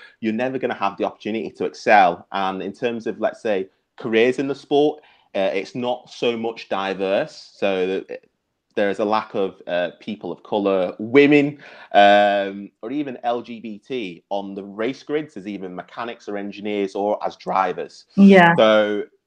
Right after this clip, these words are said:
Speaker 1: I, I decided when I was eighteen that, and the reason why I called it the Blair Project, just, just to let everybody know, is that I named it after my younger brother,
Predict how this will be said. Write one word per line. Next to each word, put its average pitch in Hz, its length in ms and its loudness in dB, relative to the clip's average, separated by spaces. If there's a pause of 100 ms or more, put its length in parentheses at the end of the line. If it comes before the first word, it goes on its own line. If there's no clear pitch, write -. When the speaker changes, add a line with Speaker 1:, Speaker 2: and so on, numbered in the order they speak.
(180)
Speaker 1:
I, 131 300 4
I 123 160 0
decided 113 480 -8
when 101 180 -12
I 98 40 -12
was 95 180 -12
eighteen 98 560 -12
that, 90 180 -10
and 98 160 -10
the 110 60 -10
reason 139 320 -6
why 110 200 -4
I 101 40 -2
called 95 280 -8
it 78 60 -20
the 82 60 -20
Blair 85 280 -4
Project, - 300 -16
just, - 300 -20
just - 220 -16
to 82 160 -10
let 85 120 -4
everybody 80 320 -12
know, 80 200 -8
is 82 100 -8
that - 120 -8
I 98 100 -6
named 95 280 -8
it - 60 -2
after - 200 -8
my 85 120 -8
younger 92 200 -8
brother, 127 380 2